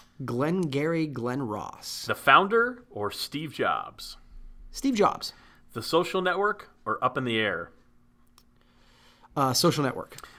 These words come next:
Speaker 2: Moneyball or Other People's Money?
Speaker 1: Moneyball.
Speaker 2: Thank You for Smoking or The Pursuit of Happiness?
Speaker 1: Pursuit of Happiness, for
Speaker 2: Office,
Speaker 1: sure.
Speaker 2: Office Space or Boiler Room?
Speaker 1: Oh, wow, two totally different. Uh, Office Space.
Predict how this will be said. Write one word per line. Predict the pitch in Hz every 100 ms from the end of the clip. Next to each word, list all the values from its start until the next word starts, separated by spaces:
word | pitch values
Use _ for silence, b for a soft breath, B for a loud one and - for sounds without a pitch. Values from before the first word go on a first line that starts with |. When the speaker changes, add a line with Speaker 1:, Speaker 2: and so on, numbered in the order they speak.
| B
Speaker 2:
Moneyball | 110 147 156 160 175 170
or | 127
Other | 131
People's | 127 123 120
Money? | 120 131 185 196 - - B B B -
Speaker 1:
Moneyball. | 135 160 131 113 71 - B -
Speaker 2:
Thank | - 151 151
You | 156
for | 139
Smoking | - 143 165 185 190
or | 143 123
The | 117
Pursuit | - - 170 147
of |
Happiness? | - 151 147 95 82 - - - -
Speaker 1:
Pursuit | - - - 190
of |
Happiness, | - - 147 120 92 - -
for | 113
Speaker 2:
Office, | 143 156 175 -
Speaker 1:
sure. | -
Speaker 2:
Office | 127 151 170
Space | - - 180 196 - -
or | 139
Boiler | 120 131 123 101
Room? | 92 85 80 - - _ _ _ _ _ - -
Speaker 1:
Oh, |
wow, | 110 107 107
two | - 127
totally | - - 156 123
different. | 101 98 92 -
Uh, | 147 139 139 135 131 131 127 127 123 -
Office | 151 120 -
Space. | - 78 -